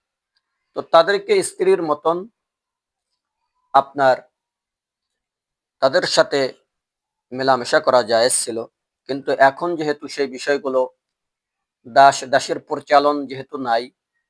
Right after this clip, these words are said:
সেজন্য এখন আর আমরা সেই কাজগুলো করতে পারবো না। তো আজকের প্রশ্নের উত্তর আমরা এটাই পাইলাম যে হ্যাঁ, স্ত্রী ছাড়াও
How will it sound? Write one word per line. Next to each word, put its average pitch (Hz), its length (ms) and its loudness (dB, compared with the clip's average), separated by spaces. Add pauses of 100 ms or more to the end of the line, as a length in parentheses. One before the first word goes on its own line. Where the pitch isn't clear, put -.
(300)
সেজন্য 135 500 -4
এখন 139 280 0
আর 131 220 6 (680)
আমরা 123 320 4 (560)
সেই 131 220 -6
কাজগুলো 131 480 0
করতে 131 300 -10
পারবো 110 340 -6
না। 101 120 -14 (1000)
তো 123 160 2
আজকের 131 380 2
প্রশ্নের 196 440 -2
উত্তর 170 320 2
আমরা 151 260 4
এটাই 160 260 -4
পাইলাম 190 520 0 (640)
যে 135 140 -6
হ্যাঁ, 127 320 6 (180)
স্ত্রী 175 380 -8
ছাড়াও 139 460 6